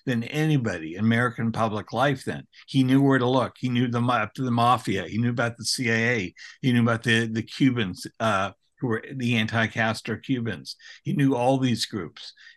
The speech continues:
And, uh, so he began looking and, and figuring things out. As I told Bobby this, he didn't want it. He said, "We were always taught," he and his brothers and sisters,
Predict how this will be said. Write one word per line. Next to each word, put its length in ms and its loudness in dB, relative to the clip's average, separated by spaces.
And, 540 -2
uh, 320 0
so 300 2
he 140 0
began 380 4
looking 340 0
and, 220 -2
and 200 -2
figuring 520 -4
things 360 -4
out. 320 0
As 220 2
I 80 4
told 380 0
Bobby 520 2
this, 480 0
he 520 -2
didn't 300 4
want 180 2
it. 40 -10
He 60 -8
said, 280 0
"We 100 4
were 120 4
always 480 2
taught," 500 -2
he 220 -4
and 120 0
his 160 -2
brothers 540 0
and 120 -6
sisters, 640 -6